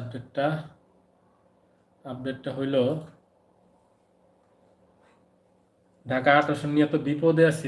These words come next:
রে, ঢাকা আট আসন নিয়ে বিপদে আছি। মনে হইতেছে পাটোয়ারি জি-, ইয়া, আব্বাস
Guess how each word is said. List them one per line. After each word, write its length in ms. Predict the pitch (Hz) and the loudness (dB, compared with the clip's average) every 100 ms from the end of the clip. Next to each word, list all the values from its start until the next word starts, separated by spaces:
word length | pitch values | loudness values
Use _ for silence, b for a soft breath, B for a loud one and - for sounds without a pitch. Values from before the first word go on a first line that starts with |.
| 131 | -4
রে, 80 | 139 117 | -2 -2
ঢাকা 180 | 120 120 135 | -4 -2 -4
আট 80 | 135 | -4
আসন 200 | 120 135 | -8 -6
নিয়ে 120 | 135 131 | -6 -6
বিপদে 200 | 135 131 | -2 -2
আছি। 120 | 117 120 | -2 -4
মনে 120 | 127 143 | 0 0
হইতেছে 300 | 139 127 143 | 0 -2 -2
পাটোয়ারি 340 | 135 131 143 139 | -2 0 0 -2
জি-, 140 | 139 143 131 | -4 -6 -4
ইয়া, 140 | 120 117 120 | -2 -2 -2
আব্বাস 240 | 123 131 | -2 -2